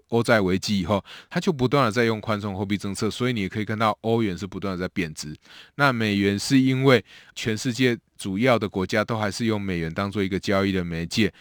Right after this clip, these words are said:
虽然中国一直不断地希望可以去取代美元的地位，但是我想在这个香港的国安法之后，其实那会是更难的吼。所以当我们看到这个宽松货币政策的时候，你还是必须要小心。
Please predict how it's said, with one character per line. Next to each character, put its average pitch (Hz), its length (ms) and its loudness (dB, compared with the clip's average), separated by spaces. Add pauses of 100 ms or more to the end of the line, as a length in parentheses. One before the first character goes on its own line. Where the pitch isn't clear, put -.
(140)
虽 - 180 2
然 120 160 6
中 127 220 0
国 104 180 0
一 113 140 -2
直 110 140 -4
不 101 160 -6
断 117 160 0
地 104 100 -2
希 - 180 -4
望 110 160 0
可 104 140 -4
以 98 60 -2
去 107 120 -6
取 98 200 -4
代 104 160 -2
美 92 140 -4
元 78 100 -6
的 82 80 -6
地 101 180 -4
位， 98 140 0
但 107 160 -4
是 110 80 -6
我 98 200 0
想 85 240 -2
在 101 240 0 (300)
这 - 100 -10
个 104 120 -4
香 110 200 -4
港 98 120 0
的 87 80 -4
国 92 160 -2
安 98 140 2
法 85 180 0
之 95 120 -8
后， 98 220 -4 (280)
其 98 160 -6
实 92 120 -10
那 104 140 -2
会 101 120 0
是 101 200 -6
更 107 200 -2
难 71 200 -4
的 82 120 -8
吼。 85 160 -4 (500)
所 - 180 -2
以 123 120 4
当 139 180 2
我 127 60 -2
们 104 100 -4
看 127 200 -2
到 120 140 2
这 120 120 -4
个 110 80 -2
宽 117 200 -4
松 113 140 -4
货 117 100 -2
币 107 160 -2
政 104 200 -6
策 101 160 -6
的 95 60 -4
时 98 100 -8
候， 98 180 -4 (160)
你 95 240 -8
还 101 140 -6
是 110 120 -10
必 107 160 -6
须 107 140 -4
要 104 140 0
小 87 240 -2
心。 101 260 -6